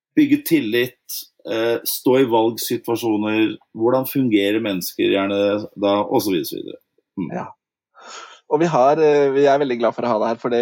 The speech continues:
Speaker 2: vi skal snakke om i dag, det er, vi har en, eh, tittel på dette, denne podcastepisoden, og det er Engler og demoner i rekruttering.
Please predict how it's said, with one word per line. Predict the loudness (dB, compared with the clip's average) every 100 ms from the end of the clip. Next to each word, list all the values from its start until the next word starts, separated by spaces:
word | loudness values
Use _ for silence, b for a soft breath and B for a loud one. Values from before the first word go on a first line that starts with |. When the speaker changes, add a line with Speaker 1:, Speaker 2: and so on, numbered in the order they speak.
| 0
Speaker 2:
vi | -2
skal | -2 -6
snakke | -6 -8 -10
om | -4
i |
dag, | 0 0 0
det | -6 2
er, | 2 2
vi |
har | 0 0 0
en, | -4 -6
eh, | -6 -6
tittel | -10 _ -12 -6
på | -6
dette, | -4 -6 -4 -4 -4 -6
denne | -6 -6
podcastepisoden, | -8 -8 -10 -10 -10 -8 -4
og | 0
det | 0
er | 0
Engler | -4 -4 -2 0 0
og | -2
demoner | -4 -6 -6 -2 -4
i | -2 -6 -6
rekruttering. | -8 -12 -4 -2 0